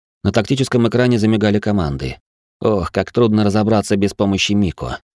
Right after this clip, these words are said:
Группы Кастера, Ракши и моя амнезия защищали стену. Небесная когорта закрывала небо,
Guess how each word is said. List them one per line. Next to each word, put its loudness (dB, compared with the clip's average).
Группы 0
Кастера, -2
Ракши -2
и -4
моя 0
амнезия 0
защищали -2
стену. -4
Небесная 0
когорта 0
закрывала 2
небо, -2